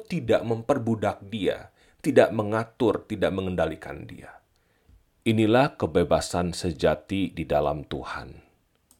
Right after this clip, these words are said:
Kalau kita mengakui Tuhan sebagai Tuhannya kita, bukannya Tuhannya orang lain –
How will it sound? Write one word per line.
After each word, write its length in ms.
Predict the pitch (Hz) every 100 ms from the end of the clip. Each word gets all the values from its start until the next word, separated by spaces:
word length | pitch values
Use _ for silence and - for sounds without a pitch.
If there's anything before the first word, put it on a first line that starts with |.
| _ -
Kalau 240 | 95 95
kita 320 | - - 110
mengakui 480 | 110 95 85 - 90
Tuhan 480 | - 92 - 113 113
sebagai 400 | - 85 87 87
Tuhannya 640 | 87 85 98 87 87 85
kita, 560 | - 135 - - 69 -
bukannya 560 | - 90 - 92 92 92
Tuhannya 800 | - 107 90 - 90 90 90 -
orang 320 | 85 87 87
lain – 380 | 80 71 69